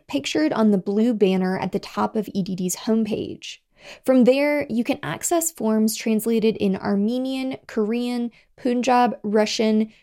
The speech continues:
traditional and simplified Chinese, Spanish, Tagalog, and Vietnamese. Joanne Lee is special counsel with the Legal Aid Foundation of Los Angeles. She says this is a vast improvement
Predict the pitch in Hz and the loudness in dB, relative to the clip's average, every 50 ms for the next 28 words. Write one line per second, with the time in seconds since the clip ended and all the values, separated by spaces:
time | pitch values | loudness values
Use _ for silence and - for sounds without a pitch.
0 | _ - - 240 196 190 254 254 - - 269 254 262 - - 214 208 - 214 214 | _ -2 0 0 0 0 -2 -4 -4 -4 -4 -4 -4 -2 -2 -2 0 0 -2 0
1 | 233 226 220 - 220 208 202 196 - - 208 196 196 196 214 233 240 247 254 247 | 0 -2 -2 0 0 0 0 0 -2 -2 0 0 2 0 0 0 -2 -4 -4 -6
2 | - - - - - - - - - 233 233 240 233 240 240 247 - - - - | -8 -8 -6 -6 -4 -4 -4 -2 0 0 0 0 -2 -4 -4 -4 -6 -8 -10 -4
3 | - 240 196 185 208 208 208 214 214 214 208 208 190 - - _ _ 214 220 220 | -4 -4 0 2 2 2 4 2 2 2 2 0 0 -4 -10 _ _ 2 4 4
4 | 220 214 202 - 185 185 190 190 - - 185 180 175 165 - - - - - - | 4 2 2 0 -2 0 0 0 0 0 -2 -2 -2 -4 -6 -10 -10 -6 -6 -6
5 | - - _ _ _ _ _ - - - - - _ - 247 254 262 269 294 302 | -6 -6 _ _ _ _ _ -20 -20 -20 -20 -14 _ 4 6 6 6 6 4 2
6 | 302 269 226 220 220 220 - - - - - 208 214 - 220 208 - - - 190 | 2 2 2 2 2 2 2 0 -2 0 0 -2 0 0 -2 -4 -4 -4 -6 -6
7 | - - - 208 208 202 - - 220 220 - 196 202 202 226 226 269 262 262 - | -6 -2 0 2 2 2 2 0 -2 0 2 0 2 2 0 0 0 -2 0 0
8 | 190 196 190 - - 196 190 190 180 175 180 - - 185 - - 185 - 160 175 | 0 0 0 -2 -2 0 0 2 2 0 -2 -2 -4 -6 -6 -6 -4 -4 -4 -4
9 | 175 - - - - - - - - - - - - - - - _ _ - - | -4 -6 -10 -10 -10 -8 -8 -6 -6 -8 -8 -6 -6 -6 -6 -8 _ _ -20 -20
10 | _ - - - 254 277 277 - 302 294 302 311 277 - - - 196 190 240 262 | _ -8 -2 0 2 2 2 4 4 4 4 4 2 0 -4 -6 -4 -2 -2 -2
11 | - - - - 220 220 196 180 170 170 190 180 180 196 208 - - - 196 196 | -2 -2 -4 0 0 2 0 0 0 0 0 2 2 0 0 -2 -2 -2 -2 -2
12 | - - 185 170 165 165 - - - - | -2 -2 -2 -2 -2 -4 -10 -12 -14 -18